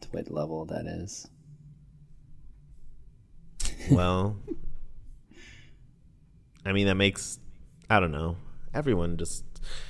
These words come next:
Speaker 2: I, I'm cool with more content like this, like, international shows that are doing different things.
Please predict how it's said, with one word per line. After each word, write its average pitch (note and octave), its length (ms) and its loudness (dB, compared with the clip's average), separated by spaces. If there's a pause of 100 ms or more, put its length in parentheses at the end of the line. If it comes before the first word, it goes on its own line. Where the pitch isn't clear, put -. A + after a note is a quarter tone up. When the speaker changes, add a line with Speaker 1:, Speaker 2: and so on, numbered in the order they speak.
(640)
Speaker 2:
I, E3 240 12
I'm G#3+ 440 12
cool E3+ 400 12
with B2+ 160 12
more A#2+ 220 12
content G#2+ 580 6
like F2+ 220 2
this, - 640 4 (340)
like, G2 400 8 (220)
international A2+ 720 12
shows A#2 680 12
that G#2 220 10
are G#2 100 12
doing G#2 380 8
different G2+ 420 8
things. G#2 760 6